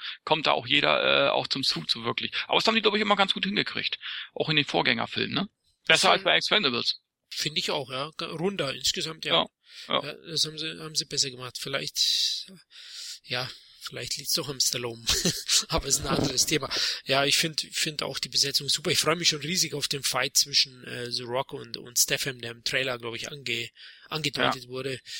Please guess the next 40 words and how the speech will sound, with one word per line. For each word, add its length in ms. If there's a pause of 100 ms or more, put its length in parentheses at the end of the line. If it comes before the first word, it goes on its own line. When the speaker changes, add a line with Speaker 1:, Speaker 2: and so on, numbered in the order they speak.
(400)
Speaker 2:
Es 220
wird 160
schon 360
episch 500
werden, 280
glaub 260
ich. 100
Speaker 1:
Ja, 300
Statham 520
und 220
Statham 360
eben 160
halt 140
klug. 420 (400)
Ne, 120
der 120
hat 120
ja 80
eben 180
halt 120
jetzt 160
so 100
zwei 360
oder 100
beziehungsweise 560 (420)
Transporter, 600
da 140
ist 140
er 80
ja 120
nicht 140
mehr 140
drinne, 380 (280)
kommen 160
wir 60
vielleicht 280
nachher 220
nochmal 240
zu. 220 (100)
Speaker 2:
Mhm. 420